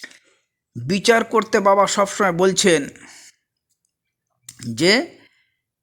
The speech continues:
বিচার করবি। আর কি বলছেন বাবা? বলছে সচেতনতা কর-, থাকতে হবে,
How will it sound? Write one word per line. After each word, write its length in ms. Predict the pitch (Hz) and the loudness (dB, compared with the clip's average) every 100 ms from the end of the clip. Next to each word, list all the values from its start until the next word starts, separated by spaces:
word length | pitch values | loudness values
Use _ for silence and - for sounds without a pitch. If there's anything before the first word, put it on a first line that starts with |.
| - | -14
বিচার 520 | 113 113 170 185 170 | -10 -4 2 2 2
করবি। 420 | 135 143 120 107 113 - - - - _ _ _ _ _ _ _ _ _ _ _ _ _ _ _ _ _ _ | 0 -6 -6 -10 -14 -20 -20 -20 -20 _ _ _ _ _ _ _ _ _ _ _ _ _ _ _ _ _ _
আর 200 | - 165 | 0 2
কি 200 | 185 247 | 2 -2
বলছেন 400 | 226 240 240 247 | 2 2 4 2
বাবা? 400 | 247 226 233 262 285 240 - _ _ _ _ _ - - - - _ 95 - - - 107 | 4 4 4 2 -4 -10 -16 _ _ _ _ _ -20 -20 -18 -18 _ -20 -20 -20 -20 -12
বলছে 720 | 107 156 165 226 202 123 - _ _ _ _ _ _ _ _ _ _ _ | -4 -4 2 2 2 0 -8 _ _ _ _ _ _ _ _ _ _ _
সচেতনতা 1000 | - - - 135 143 165 147 165 156 156 | -4 -2 -4 -2 -2 -2 -2 -2 -2 -6
কর-, 260 | 131 143 139 - - | -6 -8 -8 -12 -8
থাকতে 320 | 143 139 - | -8 -6 -6
হবে, 400 | 151 165 220 247 | -2 0 0 -4